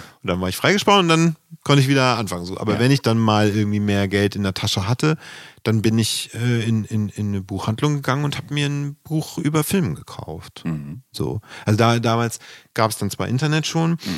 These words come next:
Speaker 1: aber es gab noch nicht dieses, dass du Dinge im Internet lernen konntest.
Speaker 2: Genau,
Speaker 1: Das ist
Speaker 2: dass du
Speaker 1: wiederum
Speaker 2: dann,
Speaker 1: noch ein Schritt später
Speaker 2: ja, dass du auf
Speaker 1: gewesen.
Speaker 2: YouTube alle möglichen Clips anguckst, wie
Speaker 1: So.
Speaker 2: man jetzt genau cuttet und
Speaker 1: Genau.
Speaker 2: so weiter und so fort. Ja.
Speaker 1: Da musstest du dir noch ein Buch kaufen
Speaker 2: Ja.
Speaker 1: und das durchlesen und parallel machen und so.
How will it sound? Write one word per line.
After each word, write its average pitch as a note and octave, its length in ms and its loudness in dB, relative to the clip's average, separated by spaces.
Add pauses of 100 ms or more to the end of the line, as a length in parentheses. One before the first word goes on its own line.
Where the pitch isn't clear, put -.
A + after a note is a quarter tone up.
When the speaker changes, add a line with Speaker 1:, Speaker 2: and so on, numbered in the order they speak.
(100)
Speaker 1:
aber G#2+ 120 2
es G#2+ 100 2
gab A2+ 160 2
noch A#2 120 4
nicht B2 260 2
dieses, A#2 240 2
dass A2+ 160 2
du A2 100 0
Dinge A2 300 4
im G#2+ 140 2
Internet G#2+ 380 2
lernen G#2+ 460 4
konntest. D#2+ 320 -2
Speaker 2:
Genau, D#2+ 100 -2
Speaker 1:
Das A2+ 140 2
ist B2 80 2
Speaker 2:
dass - 20 -2
du C3 80 2
Speaker 1:
wiederum B2 260 6
Speaker 2:
dann, - 100 4
Speaker 1:
noch A#2+ 160 4
ein A#2 140 6
Schritt - 240 0
später G2+ 340 2
Speaker 2:
ja, E2+ 80 2
dass F2 140 -2
du F2+ 80 2
auf F2 100 2
Speaker 1:
gewesen. F2 120 0
Speaker 2:
YouTube F2 420 0
alle E2+ 160 -2
möglichen E2 340 -2
Clips - 280 -4
anguckst, F2 420 -4
wie C#3 60 2
Speaker 1:
So. B2 260 8
Speaker 2:
man - 0 -
jetzt F#2 360 -2
genau E2 340 2
cuttet E2 480 -4
und - 100 -4
Speaker 1:
Genau. D3+ 360 8
Speaker 2:
so G#2+ 60 4
weiter G2 120 2
und F2 60 -4
so D#2+ 60 -2
fort. D#2 340 -6
Ja. F2+ 100 -4
Speaker 1:
Da A#2+ 120 4
musstest C#3 320 4
du D3 40 6
dir C#3 80 8
noch C3+ 120 6
ein C3+ 80 6
Buch E3 260 4
kaufen C3 440 6
Speaker 2:
Ja. B2+ 120 0
Speaker 1:
und A#2 260 -8
das B2 120 -12
durchlesen C3 560 0
und A#2 320 -8
parallel A#2 500 0
machen G2+ 420 -4
und F#2+ 180 -6
so. G#2+ 160 -6